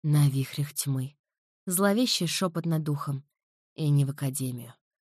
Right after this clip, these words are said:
Раньше поводов не было особых, чтобы в Империи появляться. Если только на императорские балы и дипломатические встречи.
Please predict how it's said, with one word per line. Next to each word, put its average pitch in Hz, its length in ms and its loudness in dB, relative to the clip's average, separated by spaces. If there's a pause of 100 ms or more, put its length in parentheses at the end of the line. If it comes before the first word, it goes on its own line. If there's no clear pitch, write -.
(260)
Раньше 156 460 2
поводов 143 500 -2
не 131 160 -2
было 131 220 -4
особых, 139 380 -2
чтобы 139 260 -4
в 139 100 -2
Империи 135 380 -2
появляться. 127 640 -6 (480)
Если 254 320 2
только 196 320 0
на 160 160 4
императорские 147 720 -2
балы 143 520 -2 (220)
и 185 120 -2
дипломатические 143 880 -2
встречи. - 580 -4